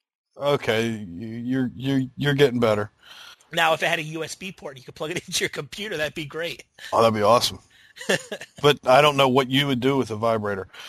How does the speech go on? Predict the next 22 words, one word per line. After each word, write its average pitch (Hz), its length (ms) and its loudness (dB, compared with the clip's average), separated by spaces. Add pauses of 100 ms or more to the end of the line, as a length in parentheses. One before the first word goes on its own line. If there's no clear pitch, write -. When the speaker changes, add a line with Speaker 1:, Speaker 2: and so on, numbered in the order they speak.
(240)
Speaker 1:
But 147 240 4
I 143 100 6
don't 131 360 -2
want 147 260 0
to 139 80 -8
know. 95 340 -12 (360)
Let's 120 260 -6
keep 160 240 -8
that. 170 200 2 (340)
I'm 135 180 -4 (120)
trying 165 320 4
to 165 60 -2
keep - 260 -8
those 151 220 0
kind 147 200 2
of 135 60 -4
thoughts 131 280 0
out 127 160 4
of 117 60 -6
my 120 160 0
head 117 280 0
because 117 360 -6